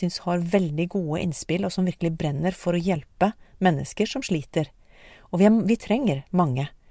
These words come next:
Vi trenger fagfolk, vi trenger forskning, vi trenger alle innganger til denne problematikken som er så sammensatt. Men mest av alt så tror jeg vi trenger veldig mye varme, og vi trenger gjennomføringskraft, og vi trenger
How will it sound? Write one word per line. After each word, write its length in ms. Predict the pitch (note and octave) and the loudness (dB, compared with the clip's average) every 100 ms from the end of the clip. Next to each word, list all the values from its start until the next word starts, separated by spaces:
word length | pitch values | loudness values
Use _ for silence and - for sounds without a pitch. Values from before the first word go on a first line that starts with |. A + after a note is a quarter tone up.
| - - | -16 -6
Vi 40 | F3 | -2
trenger 240 | E3+ F#3 | 0 0
fagfolk, 560 | A#3 A#3+ F#3 - F#3+ G#3 | 4 4 4 2 0 0
vi 80 | F#3+ | -4
trenger 300 | E3 D3 F#3 | -2 -4 -4
forskning, 460 | B3 - - G#3 G#3+ - - _ - - | -6 -8 -2 2 2 -2 -20 _ -20 -10
vi 80 | - | -2
trenger 300 | F#3 F3+ F3+ | 2 4 4
alle 160 | A3+ G3+ | 4 4
innganger 480 | A#3 G3+ E3 C#3+ D#3 | 2 2 0 -4 -2
til 80 | F#3+ | 0
denne 300 | F3+ E3 F3 | 0 0 0
problematikken 500 | - E3 E3 D#3+ - | -2 -2 -2 -4 -4
som 160 | F#3 F#3 | -2 0
er 80 | D#3 | -2
så 120 | F3+ | -4
sammensatt. 560 | - F3 D3 - - - _ _ - - - - - - - - | -2 -2 2 2 0 -6 _ _ -20 -20 -20 -20 -20 -20 -14 0
Men 160 | G#3 | 2
mest 220 | F#3+ - A3 | 2 4 4
av 80 | |
alt 140 | A3+ - | 4 0
så 80 | G#3 | -4
tror 140 | F3 | -2
jeg 80 | F#3 | -4
vi 60 | - | -4
trenger 240 | E3 F3 | -4 -2
veldig 220 | F#3 D#3+ E3 | -2 -2 -2
mye 140 | E3+ | -2
varme, 320 | F3 C#3+ D3+ A#3+ - - _ _ - - | -2 -2 -4 -6 -10 -20 _ _ -12 0
og 80 | F3+ | 0
vi 60 | F#3 | 2
trenger 320 | E3+ D#3+ F3 | 0 2 2
gjennomføringskraft, 1040 | F#3 D#3+ C#3+ - - - - F#3 - - - - - - - | 2 0 -4 -8 -8 -6 -2 -2 -2 -20 -20 -20 -20 -8 2
og 80 | F#3+ | 2
vi 80 | F#3 | 2
trenger 400 | E3 D3+ F#3 | -2 2 0